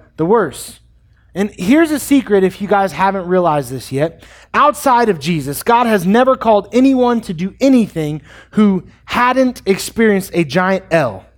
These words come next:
right, in their life, a giant loss. Everyone called into the ministry shouldn't have been called into the ministry.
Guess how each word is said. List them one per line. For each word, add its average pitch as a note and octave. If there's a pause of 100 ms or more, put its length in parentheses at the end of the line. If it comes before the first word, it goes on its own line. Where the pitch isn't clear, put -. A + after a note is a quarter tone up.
(120)
right, F3+
in E3
their D#3
life, B2+
a B2
giant F#3+
loss. C3 (1500)
Everyone D#4
called A3+
into G#3+
the F#3
ministry A3+ (840)
shouldn't C4+
have G#3
been A#3
called G#3
into F#3+
the F3
ministry. E3+